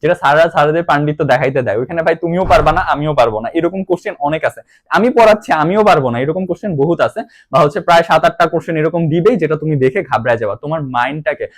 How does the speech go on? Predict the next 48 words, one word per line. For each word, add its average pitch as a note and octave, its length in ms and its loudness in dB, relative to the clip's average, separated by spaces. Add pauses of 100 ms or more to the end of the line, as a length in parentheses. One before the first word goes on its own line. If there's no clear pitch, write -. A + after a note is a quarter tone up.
(140)
তোমার D#3+ 240 2
নি-, C#3 300 -2
ব্রেনটাকে F#3 440 0
পাজল G3 380 2
করার G3+ 260 4
জন্য F#3+ 220 -4
কিন্তু E3+ 220 -6
তারা C#3+ 320 0
এই D#3+ 100 -4
কোশ্চেনগুলো D3+ 480 -4
দিবে। D#3 260 0 (340)
So E3 80 2 (120)
এই G3 140 0
জিনিসটাকে A3+ 400 -2 (100)
অ্যাভয়েড D3+ 480 0
করে, B2 220 -2
বা C#3 140 -10
হচ্ছে D#3+ 240 -10
তোমার D#3+ 200 -6
নিজেরটা E3+ 400 -2
মাথাকে, D3 380 -2
ব্রেনটাকে D#3+ 440 -2
পাজল D#3 360 -2
না D#3+ 160 -2
করে C3+ 200 -2
যখন B2 180 -8
তুমি C#3+ 200 -6
পরীক্ষায় D3+ 420 -2
হলে C3 280 -2 (320)
ভালো F3 240 0
একটা G3 180 0
পরীক্ষা F#3+ 320 -2
দিতে D3 180 -2
পারবা, A#2+ 240 0
যেগুলো E3 320 0
তুমি D#3 400 -4
পারো D3 280 2
ওইগুলো C#3 260 0
যদি E3+ 140 -2
দাগে C#3+ 220 2
আসতে D#3+ 200 0
পারো D3 140 0
তাহলে B2+ 180 -2
কিন্তু C3+ 160 -8
ভালো C#3 180 0
রেজাল্ট C3 200 -2
করতে D3+ 220 -2
পারবা। A2 220 0